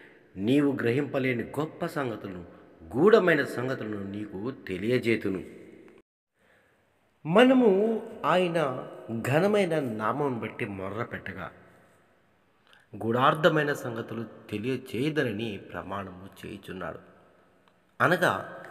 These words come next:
ఇంతవరకు మనము వినినటువంటి సంగతులు కాక, అవి గూఢముగా ఉన్నటువంటి సంగతులు, మనుషులు ఎవరు, ఎవరికిని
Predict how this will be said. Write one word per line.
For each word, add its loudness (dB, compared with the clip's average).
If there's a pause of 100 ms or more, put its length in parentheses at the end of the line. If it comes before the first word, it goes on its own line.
(680)
ఇంతవరకు 8
మనము 2
వినినటువంటి -2
సంగతులు -2 (140)
కాక, -4 (1120)
అవి 6
గూఢముగా 6
ఉన్నటువంటి 2 (100)
సంగతులు, -6
మనుషులు -6
ఎవరు, -4 (1300)
ఎవరికిని 4